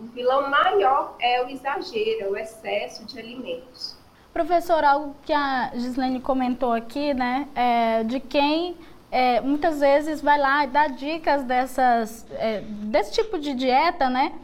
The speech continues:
Speaker 2: Com o advento da internet, muita gente vai dar esse tipo de dica e tal, sendo que não são profissionais, às vezes não tem, é, qualificação pra poder, é, receitar essa ou aquela,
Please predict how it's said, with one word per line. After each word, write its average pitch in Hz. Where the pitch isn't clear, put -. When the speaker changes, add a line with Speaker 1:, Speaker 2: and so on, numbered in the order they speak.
Speaker 2:
Com 466
o 440
advento 311
da 294
internet, 294
muita 381
gente 330
vai 277
dar 277
esse 302
tipo 285
de 247
dica 302
e 277
tal, 311
sendo 392
que -
não 415
são 381
profissionais, 320
às 262
vezes 285
não 302
tem, 320
é, 240
qualificação 381
pra 262
poder, 254
é, 226
receitar 262
essa 262
ou 247
aquela, 247